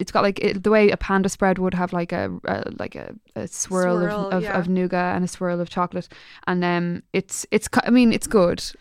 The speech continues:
Speaker 2: Yeah.
Speaker 1: Like, it's not quite as, nothing will ever really beat Nutella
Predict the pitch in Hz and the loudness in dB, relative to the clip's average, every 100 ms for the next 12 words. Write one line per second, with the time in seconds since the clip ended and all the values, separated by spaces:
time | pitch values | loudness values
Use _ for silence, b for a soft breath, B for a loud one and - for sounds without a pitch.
0 | - - 214 208 196 254 254 - - 220 | -18 -6 2 2 6 6 4 2 4 4
1 | 214 190 180 214 233 214 185 180 180 170 | 6 2 2 2 4 4 4 2 2 0
2 | 165 180 180 175 165 _ _ _ _ - | 0 0 0 -2 -4 _ _ _ _ -4
3 | 175 170 - - - - 180 170 180 175 | -2 -4 -8 -16 -14 -4 -2 0 0 0